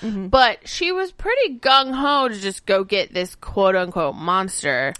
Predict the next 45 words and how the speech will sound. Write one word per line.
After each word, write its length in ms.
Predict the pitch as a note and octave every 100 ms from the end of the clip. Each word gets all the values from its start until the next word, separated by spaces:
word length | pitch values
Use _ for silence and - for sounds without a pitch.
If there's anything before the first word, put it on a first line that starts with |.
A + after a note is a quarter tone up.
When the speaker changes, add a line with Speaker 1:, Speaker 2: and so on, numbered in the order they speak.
| -
Speaker 1:
Yeah. 300 | A3 G#3 F3+
Speaker 2:
without 360 | A3+ A3+ F#3 -
thinking 440 | - G3+ G#3+ G#3+
at 60 | G#3+
all 280 | A3 G#3+ G#3
about, 280 | G3 C#3
like, 300 | C3+ C#3 - _ _ _
why. 600 | G3 F#3+ G3 B2 C#2+ - C3
Like, 240 | A3 G#3+
Ray's 540 | - G#3 G#3+ A3+ A3+ G#3+
the 180 | A#3
only 260 | F3 G#3 G#3
person 320 | G3 G3 A3
on 100 | G#3+
the 80 | G3
boat 320 | F#3+ F#3 F#3
who's 140 | G#3 G3
like, 180 | F#3 -
"We 140 | F#3 F3
should 180 | E3 -
probably 300 | F3 E3+ E3
ask 200 | D#3+ -
some 140 | E3
questions." 580 | E3+ F#3 - E4 F4+ - - _
It's 160 | - -
been 180 | G#4+ G#4+
four 300 | - F#3+ E3+
years. 520 | D#3 - F2 - - _ _ _ _ -
So 180 | - C#4+ -
I'm 180 | D4 F4
just, 140 | E4+ -
I 260 | F#3+ - - -
was 200 | C4 -
trying 180 | E4
to 120 | E4 B3
remember 560 | A3 G#3+ G#3 G3 G3 -
if 120 | G3+
there 120 | F#3+
was 120 | F#3+
a 40 | G3
moment 300 | F#3 F3+ D#3
where 100 | F3
she 180 | -
was 160 | E3+ E3+
like, 340 | E3 E3 -